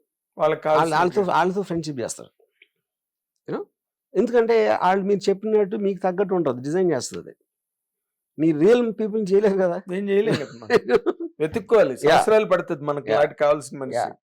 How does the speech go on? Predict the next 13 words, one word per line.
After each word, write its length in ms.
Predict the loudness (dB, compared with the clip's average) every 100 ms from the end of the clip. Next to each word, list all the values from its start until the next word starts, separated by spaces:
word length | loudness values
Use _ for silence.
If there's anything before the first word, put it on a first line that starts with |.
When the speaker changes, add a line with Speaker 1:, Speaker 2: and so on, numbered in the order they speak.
| _ _ _ -4
Speaker 2:
And 120 | -2 0
in 100 | -2
the 120 | -4
job 280 | -2 -2 -2
impact, 540 | -4 -6 -8 -10 -10 -12 -10 -10 -10
మీకు 220 | -14 -12
మ్యూజిక్ 360 | -10 -8 -8 -10
ఇండస్ట్రీ, 460 | -10 -10 -12 -14 -16 _ -16
ఆ, 60 | -16 -16 _ -16
మ్యూజికల్ 440 | -14 -12 -10 -10
యాప్స్, 280 | -10 -12 -18 -20 _ _ _ _ _ _ _
లేకపోతే 300 | -16 -14 -10 -10
మన 400 | -10 -12 -14